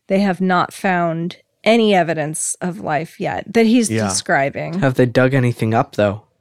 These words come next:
Speaker 2: Well, although, to be fair, though,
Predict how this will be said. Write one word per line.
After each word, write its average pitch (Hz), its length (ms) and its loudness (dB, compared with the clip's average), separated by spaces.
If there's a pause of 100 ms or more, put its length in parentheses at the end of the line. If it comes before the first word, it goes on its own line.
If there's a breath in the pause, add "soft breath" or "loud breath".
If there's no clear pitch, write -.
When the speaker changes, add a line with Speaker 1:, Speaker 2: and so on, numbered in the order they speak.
(220)
Speaker 2:
Well, 139 440 0 (100)
although, 190 540 4 (160)
to 160 100 0
be 165 140 2
fair, 185 340 2
though, 98 300 -2